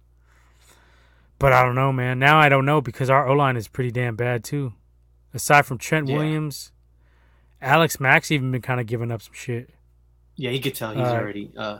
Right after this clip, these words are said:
Speaker 2: his age.
Speaker 1: And even Trent has given up a couple this season. Uh, a couple, couple,
Speaker 2: He got hurt.
Speaker 1: couple plays.
Speaker 2: He's, he's
Speaker 1: Even
Speaker 2: been hurt.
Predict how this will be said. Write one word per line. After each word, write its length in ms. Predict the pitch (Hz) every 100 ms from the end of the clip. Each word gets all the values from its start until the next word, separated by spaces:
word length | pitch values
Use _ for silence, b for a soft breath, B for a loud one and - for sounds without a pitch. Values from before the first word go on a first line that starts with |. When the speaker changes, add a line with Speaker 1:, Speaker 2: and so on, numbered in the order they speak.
| -
Speaker 2:
his 180 | 113 123
age. 380 | 110 107 - -
Speaker 1:
And 100 | 151
even 220 | 220 214
Trent 320 | - 202 220
has 140 | 151 127
given 200 | 143 143
up 140 | 127
a 40 | 107
couple 280 | 143 123
this 160 | 113 110
season. 380 | - 127 117 107 -
Uh, 240 | 123 117 113
a 40 |
couple, 480 | - 139 131 123 127 _
couple, 440 | - 131 120 113 107 _ _ _ _ _ -
Speaker 2:
He 80 |
got 180 | 165 127
hurt. 220 | 110 107
Speaker 1:
couple 200 | - 156 135
plays. 420 | - 131 127 143
Speaker 2:
He's, 80 | -
he's 160 | 147 165
Speaker 1:
Even 40 |
Speaker 2:
been 100 |
hurt. 60 | 160